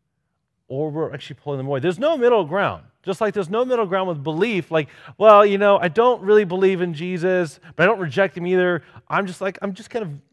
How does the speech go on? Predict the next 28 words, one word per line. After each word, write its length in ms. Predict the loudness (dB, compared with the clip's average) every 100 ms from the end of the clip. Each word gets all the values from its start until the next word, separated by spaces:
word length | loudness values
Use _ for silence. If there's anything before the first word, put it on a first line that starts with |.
| _
neutral. 320 | -8 -6 -6 -8
I'm 80 |
like 140 | -8 -10
Switzerland 640 | -8 -8 -6 -6 -4 -4
on 140 | -6
this," 300 | -8 -18 -20 -20
okay? 280 | -8 -6 -6 -8 _ _ _ _ _ _ -10
There's 140 | -2
no 120 | 0
Switzerland 540 | 0 0 -2 -2 -4 -2
when 120 | -4
it 60 | -4
comes 260 | -4 -4
to 60 | -4
leadership, 540 | -2 -2 -6 -8 -12 _ _ _ _ _ _ _ _ _ _ _ _ _ _
okay? 240 | -6 -6
We're 220 | -6 -8
either 420 | -4 2 4 2 -2 _ _ _ _ _ _ _
with 420 | -2 4 4 2 -16 -8
and 280 | -6 -6
leading 480 | -8 -6 -6 -6 -8 _ _ _
towards 300 | -6 -6 -6
Christ, 520 | -6 -6 -6 -14 _ _ _ _
or 100 | -6
we're 80 | -6
pulling 320 | -6 -6 -6
people 560 | -8 -10 -8 -6 -6 -8
away. 580 | -14 -12 -8 -6 -8 -10